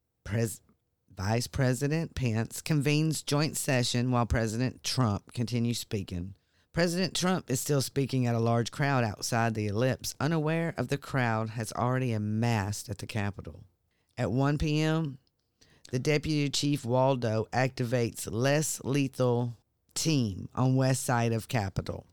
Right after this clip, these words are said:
I don't know what that means exactly, but I think it's the team that just goes out there and tries to, s-,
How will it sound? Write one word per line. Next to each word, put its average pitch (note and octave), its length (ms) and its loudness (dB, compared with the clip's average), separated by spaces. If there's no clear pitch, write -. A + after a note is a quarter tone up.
I C#3 80 4
don't C3+ 100 6
know B2 80 6
what A#2+ 140 2
that A2 160 0
means A2+ 260 2
exactly, G#2 460 -2
but A2 140 2
I A2+ 60 4
think C3 220 0
it's - 160 -2
the C3 80 -2
team C3 400 2
that A#2+ 180 0
just A#2 220 -2
goes B2 240 2
out B2 200 0
there A#2 260 2
and A#2+ 200 0
tries A#2 320 2
to, A#2 120 -2
s-, - 280 -4